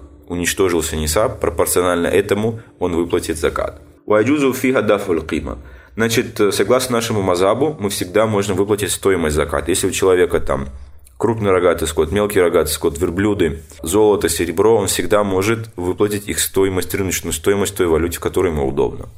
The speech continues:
«Ва яхудуль мусаддику, э, васаталь маль». Э, человек, который мусаддик, то есть человек, который установлен как правителем, собирающий закат,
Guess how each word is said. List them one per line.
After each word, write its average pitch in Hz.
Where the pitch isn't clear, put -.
«Ва 98
яхудуль 120
мусаддику, 110
э, 87
васаталь 87
маль». 73
Э, 87
человек, 113
который 98
мусаддик, 113
то -
есть -
человек, 101
который 78
установлен 90
как 76
правителем, 82
собирающий 87
закат, 80